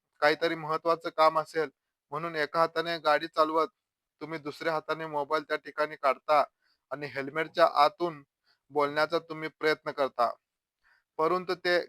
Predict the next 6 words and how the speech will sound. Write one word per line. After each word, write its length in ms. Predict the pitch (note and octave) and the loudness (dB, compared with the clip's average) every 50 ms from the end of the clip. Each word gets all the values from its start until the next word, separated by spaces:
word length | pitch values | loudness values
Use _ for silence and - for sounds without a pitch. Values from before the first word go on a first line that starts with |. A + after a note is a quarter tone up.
| - _ | -2 _
कॅमेऱ्यात 360 | D#3 D3+ D3+ D#3 D#3 E3+ E3 - _ - | 2 2 2 2 0 0 0 0 _ 0
कैद 180 | D#3+ E3 D#3 | 0 0 2
होतं 360 | E3+ D#3+ C#3+ - - C#3+ C3+ - - _ _ _ _ _ _ _ _ _ _ _ _ _ _ _ _ _ _ _ _ _ _ _ _ _ _ _ _ | 2 0 0 2 0 0 0 0 -4 _ _ _ _ _ _ _ _ _ _ _ _ _ _ _ _ _ _ _ _ _ _ _ _ _ _ _ _
आणि 380 | - C3+ C#3+ D3+ D#3+ E3 D3+ D3 C#3+ C3+ _ _ _ _ _ _ - _ _ _ | -4 -4 -2 -2 -4 -6 -6 -6 -8 -12 _ _ _ _ _ _ -20 _ _ _
तुम्हाला 300 | - D3 D3+ D#3 D#3+ E3 D#3+ | -8 0 2 4 6 6 6
ऑनलाइन 400 | - C#3+ D3 C#3+ C#3+ D#3+ E3 | 6 4 2 2 0 -2 -2